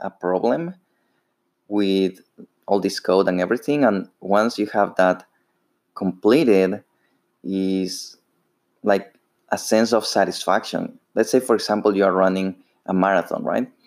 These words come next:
So you are preparing. You cannot just go next day and run for a marathon. You're not gonna be able to make it. So you prepare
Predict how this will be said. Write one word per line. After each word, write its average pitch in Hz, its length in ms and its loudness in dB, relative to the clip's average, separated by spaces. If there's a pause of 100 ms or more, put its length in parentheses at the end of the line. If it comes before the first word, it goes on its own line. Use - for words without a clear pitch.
(480)
So 98 560 2
you 107 140 4
are 147 100 0
preparing. 107 720 2 (340)
You 135 100 -2
cannot 123 260 0
just - 300 -2
go 98 140 -4
next 95 280 -4
day 104 140 -2
and 90 160 -2
run 87 180 -4
for 87 120 -4
a 85 40 -2
marathon. 90 540 -2
You're 101 140 0
not 98 160 -4
gonna 82 160 -4
be - 100 -8
able - 160 -12
to - 120 -14
make 90 260 -4
it. - 100 -10
So 95 120 -2
you 110 180 4
prepare 127 560 2